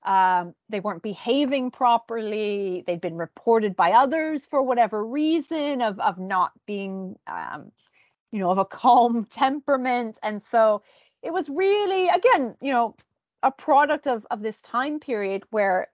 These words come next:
mental health wasn't really understood as I suppose, stemming from things. For sure,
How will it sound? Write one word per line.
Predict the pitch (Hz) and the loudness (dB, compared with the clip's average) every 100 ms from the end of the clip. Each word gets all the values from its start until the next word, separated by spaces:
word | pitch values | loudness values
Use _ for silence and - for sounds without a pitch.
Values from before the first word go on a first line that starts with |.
| _ _ | _ _
mental | 214 233 240 254 | -4 -2 -2 -2
health | 208 208 - | 0 -2 -2
wasn't | 202 190 185 - | -4 -4 -12 -10
really | 185 165 151 143 - | -6 -6 -6 -10 -6
understood | 185 180 180 - - - _ _ _ _ _ _ - 339 415 427 440 - | -6 -4 -8 -8 -20 -20 _ _ _ _ _ _ 2 4 4 4 0 0
as | 254 285 277 269 233 _ _ _ _ _ _ _ - | 2 4 4 0 -4 _ _ _ _ _ _ _ -2
I | 262 | -2
suppose, | 277 330 269 | 2 0 -2
stemming | - 269 254 254 | 2 2 2 -4
from | 247 214 | -4 -6
things. | 196 185 | -8 -4
For | 277 | -4
sure, | - - - 392 403 370 294 247 | -4 -8 0 2 4 4 4 0